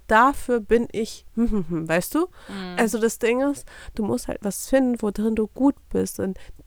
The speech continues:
Speaker 1: irgendwas finden, was dir Spaß macht und vielleicht auch am Anfang daraus dein Selbstbewusstsein ziehen.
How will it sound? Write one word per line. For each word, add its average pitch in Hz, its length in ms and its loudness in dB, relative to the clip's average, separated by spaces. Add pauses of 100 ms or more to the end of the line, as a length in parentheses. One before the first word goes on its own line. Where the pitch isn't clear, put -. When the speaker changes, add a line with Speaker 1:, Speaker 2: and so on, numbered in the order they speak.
(360)
Speaker 1:
irgendwas 220 420 -4
finden, 247 600 -4
was 214 120 -8
dir 214 140 -4
Spaß - 560 0
macht 190 180 -8 (320)
und 220 140 -6
vielleicht - 360 -6
auch - 240 -8
am 190 180 -6
Anfang 262 560 -2 (1300)
daraus 220 340 2
dein 175 180 2
Selbstbewusstsein 180 680 -2
ziehen. - 260 -6